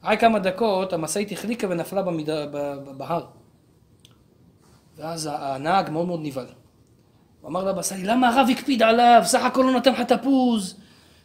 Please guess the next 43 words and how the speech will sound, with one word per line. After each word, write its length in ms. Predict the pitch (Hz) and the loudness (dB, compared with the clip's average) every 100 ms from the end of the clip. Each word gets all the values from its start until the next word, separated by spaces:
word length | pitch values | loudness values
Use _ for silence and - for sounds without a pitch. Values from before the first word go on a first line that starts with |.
| _ | _
כי 80 | - | -8
הוא 80 | 156 | -4
ידע 220 | 190 233 | 2 2
שהרב 380 | 190 170 170 185 | 4 2 2 0
עושה, 220 | 170 185 190 175 170 160 | -2 -2 0 2 2 0
זה, 200 | 156 156 | -4 -8
"למה 260 | 156 226 240 | 0 2 4
הרב 160 | 233 226 | 4 4
מקפיד?" 460 | 233 - 254 226 | 2 -2 -4 -4
הוא 100 | 160 | -6
אומר 160 | 185 214 | -8 -4
לו, 140 | 214 | -2
"לא 140 | 220 233 | 0 -2
הקפדתי." 500 | 233 240 190 143 - | -2 -6 -6 -10 -16
הוא 60 | _ _ _ _ _ _ _ _ _ - | _ _ _ _ _ _ _ _ _ -16
אומר 100 | 185 | -10
לו, 60 | |
"אז 100 | 202 | -4
מה 120 | 214 233 | -2 0
קרה?" 240 | 233 220 | -2 -2
הוא 60 | 170 | -2
אומר 180 | 190 | -2
לו, 80 | 208 | -2
"האיש 400 | 180 170 208 202 | -2 -2 -6 -4
הזה, 380 | 156 143 185 139 - _ _ _ _ _ _ _ _ _ _ | -6 -6 -8 -10 -16 _ _ _ _ _ _ _ _ _ _
הוא 120 | - 147 | -8 -2
היה 140 | 196 | 0
חייב 340 | 208 180 202 | 0 -2 -2
מיתה. 300 | 180 180 196 - - _ _ _ _ | -2 -4 -6 -6 -12 _ _ _ _
אני 160 | 147 160 | -6 -2
ראיתי 240 | 196 226 | 0 0
את 100 | 214 | -4
הסכן-, 440 | 180 - 180 254 247 - | -4 -4 -2 -2 -2 -4
את 40 | |
השטן 440 | 170 190 180 262 226 | -4 -4 0 0 2
מרקד 360 | 185 170 247 | 0 0 0
לו 100 | 226 | 0
על 60 | 208 | -2
המשאית." 520 | 185 165 160 - - _ _ _ - _ - - | -2 -2 -4 -6 -18 _ _ _ -20 _ -20 -16
היה 120 | 202 | -6
לו 160 | 247 202 | -2 -2
ראייה 220 | 175 208 | 0 0
רוחנית. 400 | 190 165 160 143 | 0 -6 -8 -10